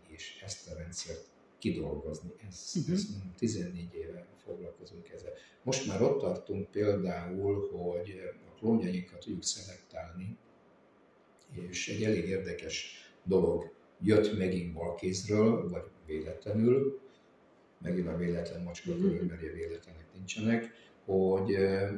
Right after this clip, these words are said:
Speaker 1: ezek a, a némelyik klón alkalmas például Laskagomba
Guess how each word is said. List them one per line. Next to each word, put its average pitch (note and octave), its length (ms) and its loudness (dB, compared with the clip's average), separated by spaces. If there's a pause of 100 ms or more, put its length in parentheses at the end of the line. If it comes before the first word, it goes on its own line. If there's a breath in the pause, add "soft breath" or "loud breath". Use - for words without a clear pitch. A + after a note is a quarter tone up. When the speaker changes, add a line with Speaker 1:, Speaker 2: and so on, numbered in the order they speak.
Speaker 1:
ezek C3 320 4
a, F#2+ 260 4
a F#2+ 300 -6
némelyik B2+ 460 6
klón G#2 520 6
alkalmas A2 1000 2 (240)
például F#2 420 4
Laskagomba E2 1120 0